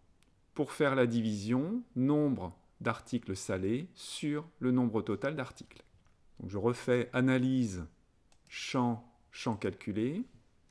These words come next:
Je vais écrire salé en pourcentage, et la formule est salé divisé par le nombre total d'articles. OK.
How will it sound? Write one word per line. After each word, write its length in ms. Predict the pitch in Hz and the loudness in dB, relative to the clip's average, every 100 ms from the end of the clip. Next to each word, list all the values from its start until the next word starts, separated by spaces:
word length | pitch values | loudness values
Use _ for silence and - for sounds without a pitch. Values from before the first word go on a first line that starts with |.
| _ _ - | _ _ -20
Je 160 | - 104 | -10 -2
vais 120 | 104 | -2
écrire 480 | 104 - 113 110 92 80 - - - - - _ _ | -2 -2 -2 0 -2 -8 -18 -18 -18 -18 -20 _ _
salé 600 | - - 123 117 120 113 - | -16 -2 2 4 2 0 -4
en 80 | 107 | -10
pourcentage, 880 | - - 104 95 110 117 147 202 240 - - - - | -8 -10 -8 -6 -4 -4 -4 -6 -8 -10 -20 -20 -8
et 80 | 139 | 0
la 100 | 127 | 0
formule 640 | 113 110 95 98 107 139 190 - _ _ _ _ - | 0 -2 -2 -2 -2 -2 -8 -16 _ _ _ _ -4
est 360 | 117 104 101 _ - | 0 0 -4 _ -16
salé 640 | - - 120 104 113 175 - _ _ _ _ _ _ _ - | -8 -2 0 0 0 -4 -10 _ _ _ _ _ _ _ -6
divisé 800 | 120 147 135 120 107 113 135 170 _ _ _ _ | -4 -2 -2 -2 0 0 0 -6 _ _ _ _
par 120 | 131 123 | -4 0
le 120 | 117 | 0
nombre 300 | 107 98 92 | 0 -2 -4
total 540 | 101 - 113 123 135 - | -6 -4 -2 -2 -6 -6
d'articles. 520 | 120 - - - - - _ _ _ _ _ _ | -6 -6 -10 -16 -20 -20 _ _ _ _ _ _
OK. 300 | 123 117 - | -4 -4 -2